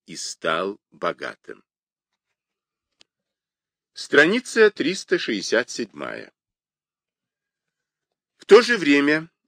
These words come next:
в противовес конфуцианцам, придававшим большое значение ритуальной стороне человеческой культуры,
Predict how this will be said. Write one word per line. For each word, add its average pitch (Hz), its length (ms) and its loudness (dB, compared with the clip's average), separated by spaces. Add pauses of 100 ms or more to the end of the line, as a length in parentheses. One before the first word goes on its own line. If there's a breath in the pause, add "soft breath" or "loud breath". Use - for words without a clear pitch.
в - 160 -20
противовес 151 1000 2 (300)
конфуцианцам, 117 1120 -2 (760)
придававшим 127 800 4
большое 110 540 4
значение 87 880 -4
ритуальной 90 800 0
стороне 92 720 -4
человеческой - 720 -6
культуры, 78 640 -16